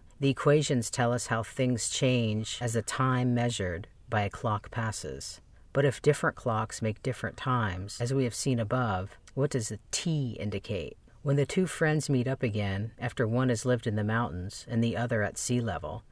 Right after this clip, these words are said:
the watches on their wrist will show different times. Which of the two is T? In physics laboratory, a clock on the table and another on the ground run at different speeds. Which of the two tells the time?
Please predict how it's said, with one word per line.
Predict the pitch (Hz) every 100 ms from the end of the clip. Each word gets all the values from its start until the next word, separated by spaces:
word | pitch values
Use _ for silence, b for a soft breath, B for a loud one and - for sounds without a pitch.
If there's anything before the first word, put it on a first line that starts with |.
| b b
the | 139
watches | 135 143 - 156
on | 131
their | 117 113
wrist | 120 117 98 - -
will | 131 123
show | - 127
different | 120 - 104
times. | - 127 117 98 78 - - - - -
Which | 160 -
of | 156
the | 147
two | - 156 156
is | 131 -
T? | - - 160 113 - - -
In | 139
physics | - 170 156 - -
laboratory, | 127 135 127 120 101 98 104 - -
a | 120
clock | - 139 147 151
on |
the | 131
table | - 127 123 110 90 101
and | 135
another | 135 131 131 135
on | 117
the | 110
ground | 107 117 107 95 98 - - -
run | 131 127
at | 101
different | 113 - - -
speeds. | - 127 104 71 73 - - -
Which | 135 175
of | 143
the | 127
two | - 127 120
tells | 135 127 123
the | 113
time? | - 139 135 104 78